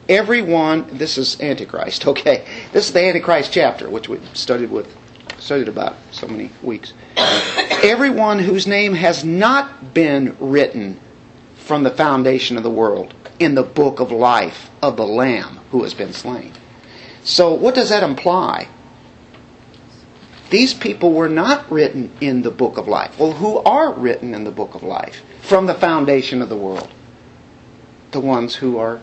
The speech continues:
his, right? So if they are not written in it, it means that they are not his elect. He didn't have them there in the first place. Tough pill to swallow. Seventeen eight.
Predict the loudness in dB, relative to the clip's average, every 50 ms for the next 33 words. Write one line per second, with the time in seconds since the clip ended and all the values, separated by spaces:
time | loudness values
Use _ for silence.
0 | -12 -8 -6 -6 -4 -6 -8 -8 -6 -6 -6 -6 -8 -12 -20 -20 -20 -20 -20 -20
1 | -20 -20 -20 -18 -8 0 2 4 4 4 2 2 2 2 2 2 0 0 2 2
2 | 0 0 0 0 0 2 2 0 0 0 2 2 0 -2 -2 -6 -6 -4 -2 -2
3 | -2 0 0 -2 -2 -4 -8 -12 -8 -2 0 0 0 -2 -4 -2 0 2 2 2
4 | 2 2 2 0 0 0 -2 -6 -2 0 2 2 2 2 0 -2 -6 -10 -12 -14
5 | -18 -20 -18 -8 -2 -2 0 2 2 2 2 2 0 -2 -4 -6 -2 -2 0 0
6 | 0 0 0 0 0 0 -2 -2 -4 -4 -2 -4 -4 -6 -4 -2 -4 -2 -2 -6
7 | -8 -10 -14 -14 -14 -14 -14 -14 -16 -16 -18 -20 -20 -20 -20 -20 -20 -20 -20 -20
8 | -20 -20 -20 -20 -20 -20 -18 -18 -18 -18 -18 -20 -20 -18 -18 -18 -20 -20 -20 -20
9 | -20 -20 -20 -20 -20 -20 -20 -14 0 2 2 2 2 -2 -4 -2 -2 -2 -2 -4
10 | -2 0 0 0 2 0 -2 -6 -10 -18 -20 -20 -20 -20 -20 -20 -20 -20 -20 -20
11 | -20 -20 -20 -20 -20 -20 -20 -20 -20 -20 -20 -18 -18 -18 -18 -18 -20 -20 -20 -20
12 | -20 -20 -20 -20 -20 -20 -20 -20 -16 -8 -4 2 4 4 4 4 0 -2 -4 -2
13 | -2 0 0 0 0 0 0 -2 -4